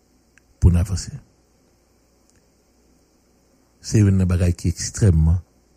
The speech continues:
important pour nous garder. C'est important pour nous garder parce que nous pas faire un choix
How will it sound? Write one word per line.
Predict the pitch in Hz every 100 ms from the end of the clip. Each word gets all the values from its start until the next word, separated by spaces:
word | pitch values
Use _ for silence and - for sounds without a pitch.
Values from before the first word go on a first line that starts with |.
| _ _ -
important | 92 90 - 95 95 _ _ _ _ _ _ -
pour | 90
nous | 82 82 - _ _ _ -
garder. | 107 82 82 - _ _ _ _ _ _ _ _ _ _ _ _ _ _ _ _ _ _ _ _ _ _ _ _ _ _ -
C'est | 233
important | 262 277 220
pour | 180
nous | 151
garder | 139 151 170
parce | - 147 147
que | 185 196 - _ - - - _ _ _ - - - - - _ _ - - - - - -
nous | 151
pas | 208
faire | 165
un | 113 123
choix | 113 - 147 151